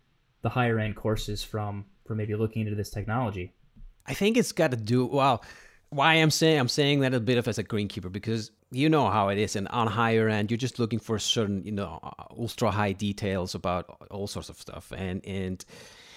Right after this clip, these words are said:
Speaker 2: it's like, if you're in, if, if you, if you're in the audio side of the world, you know, pe-, people still love to put a vinyl record on, right? <laughs> And, uh, you, you see what I mean? It's a bit of a retro thing, and, and, and it's got a bit of a,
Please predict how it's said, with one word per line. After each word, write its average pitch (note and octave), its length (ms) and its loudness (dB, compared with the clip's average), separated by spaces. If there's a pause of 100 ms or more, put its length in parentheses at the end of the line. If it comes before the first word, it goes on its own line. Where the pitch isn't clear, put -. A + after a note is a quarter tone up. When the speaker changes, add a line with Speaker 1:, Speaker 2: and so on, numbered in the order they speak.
Speaker 2:
it's - 240 -8
like, D3 300 0 (800)
if B2+ 120 -2
you're C3 140 4
in, A#2+ 220 4
if, B2 260 -8
if C#3 160 -4
you, C3 160 -2 (240)
if - 160 -6
you're E3+ 100 4
in E3 100 4
the A#2+ 60 4
audio B2+ 400 8
side B2 280 4
of A#2+ 80 2
the B2 100 0
world, A#2+ 320 2
you A#2+ 100 2
know, A2+ 120 0
pe-, - 140 -4
people C3 340 -2
still A2 400 2
love G#2 480 2
to G#2+ 80 -2
put - 180 -4
a G2 80 -2
vinyl F#2+ 380 0
record G2 300 0
on, G#2 220 0
right? G#2 240 0 (720)
<laughs> - 60 -16
And, A#2 240 0 (420)
uh, B2 80 0
you, C3 200 4 (400)
you D3 220 6
see D3 140 4
what C3+ 160 8
I B2+ 60 6
mean? B2+ 220 4
It's D3+ 100 4
a E3 60 2
bit C#3 100 6
of A2+ 80 2
a G#2+ 60 0
retro G#2+ 320 0
thing, G#2 380 0
and, F#2 120 -6
and, G#2+ 200 -4
and G#2+ 200 -6
it's A2 140 -8
got B2+ 160 4
a - 20 -4
bit G#2+ 160 0
of G2 80 -4
a, G2 140 -2